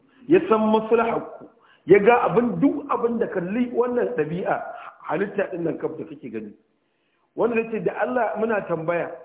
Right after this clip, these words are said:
ya tsarin zuwan haske da zuwan duhu, dare da rana, tsarin zuwan damuna, a ganin ku a dinga zubo ruwa duro-duro, ko zai zama kankara, ko a dinga ruwan zafi, shi ya fi?"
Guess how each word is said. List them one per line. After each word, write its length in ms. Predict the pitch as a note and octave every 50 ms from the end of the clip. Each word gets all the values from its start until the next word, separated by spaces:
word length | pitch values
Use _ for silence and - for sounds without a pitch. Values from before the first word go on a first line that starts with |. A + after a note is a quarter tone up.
| - - _ -
ya 140 | - C#4 -
tsarin 480 | - - B3 C4 - - - A3 -
zuwan 260 | - B3+ B3 A3 F#3+
haske 320 | F#3+ G3+ G3 - - A#3 A3+
da 80 | F#3+ F#3+
zuwan 320 | E3+ F3+ A3 G#3+ G3 D#3+
duhu, 300 | D#3+ F#3 D#3+ D3+ C#3 - - _ _ _ _ _ -
dare 240 | - F#3+ A3+ B3 B3
da 140 | G3+ A3 G#3
rana, 380 | G#3 G#3 G3 G3+ G#3 G3+ E3+ D#3+ D#3+ -
tsarin 400 | - A#3+ B3 B3+ A#3 A3+ F#3+ E3+
zuwan 220 | A3+ A3+ G3+ E3+
damuna, 600 | D#3 D3 C#3+ C#3+ D#3 D#3+ E3 D#3 D#3 D#3+ - - - - _ _ _ _ _
a 80 | F#3 F#3
ganin 300 | F#3 B3 C4 C#4+ D4+ C#4
ku 80 | A#3+ -
a 80 | -
dinga 240 | F#3+ A#3 C4+ B3+ A#3
zubo 240 | F#3 F#3+ G3+ A#3 A#3
ruwa 240 | A#3 A#3+ A#3+ A#3+ A#3 G3 -
duro-duro, 580 | G3+ G#3 A#3 A#3 A3 E3+ F#3 F#3+ G#3 G#3+ G#3 - - - - - - _ - _ _ _ _ _ _ _ _ _ _ _ _ _ _ _ _ _ _ _ _ _
ko 120 | G3+ G#3+
zai 180 | G3+ C4 C4+ A#3+
zama 220 | G3+ A3 A3 A#3 A#3
kankara, 500 | A3 G3+ F3+ - G3 G3+ G#3+ F#3+ E3 - - - - - - -
ko 80 | - A#3+
a 100 | B3 A#3
dinga 220 | A#3+ B3 A#3 A3+
ruwan 340 | A3 G#3 G#3+ G#3+ G#3+ G#3+ G3 F3+
zafi, 340 | G#3+ G#3 G#3 G#3+ A3 A3+ - - - - - -
shi 160 | - - G3+
ya 80 | A3 A3+ -
fi?" 240 | B3 A3 G3 A#3